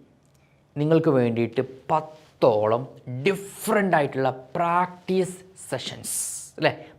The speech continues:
പ്രാക്ടീസിൻ്റെ എണ്ണം കൂടുന്നതനുസരിച്ചിട്ടായിരിക്കും നമുക്ക് ഫ്ലുവൻസി അത് ഇമ്പ്രൂവ് ആവുക. ഓക്കെ, അപ്പോൾ ഏറ്റവും കൂടുതൽ പ്രാക്ടീസ് സെഷൻസ് ഉള്ള ഒരു കോഴ്സും കൂടിയാണ് സ്പീക്ക് ഈസിയുടെ ഈ ഒരു സ്പോക്കൺ ഇംഗ്ലീഷ് എൽ ടു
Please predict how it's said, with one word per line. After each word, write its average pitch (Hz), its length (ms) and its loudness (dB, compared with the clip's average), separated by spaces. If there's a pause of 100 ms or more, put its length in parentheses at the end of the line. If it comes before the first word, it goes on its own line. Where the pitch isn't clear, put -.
(100)
പ്രാക്ടീസിൻ്റെ 214 680 0
എണ്ണം 170 240 0
കൂടുന്നതനുസരിച്ചിട്ടായിരിക്കും 143 920 -2
നമുക്ക് 117 260 -4 (440)
ഫ്ലുവൻസി 151 640 2 (500)
അത് 147 160 -6
ഇമ്പ്രൂവ് - 320 -12
ആവുക. - 120 -20 (380)
ഓക്കെ, 180 120 -6 (460)
അപ്പോൾ 185 160 6
ഏറ്റവും 320 560 6
കൂടുതൽ 208 320 12 (320)
പ്രാക്ടീസ് 170 460 6
സെഷൻസ് 180 360 0
ഉള്ള 165 140 6
ഒരു 147 120 2
കോഴ്സും 135 320 2
കൂടിയാണ് 131 360 2
സ്പീക്ക് 113 320 -4
ഈസിയുടെ 110 380 -2
ഈ 110 100 0
ഒരു 120 120 2 (380)
സ്പോക്കൺ 117 420 4
ഇംഗ്ലീഷ് 120 260 -2 (280)
എൽ 147 120 8 (220)
ടു 160 80 4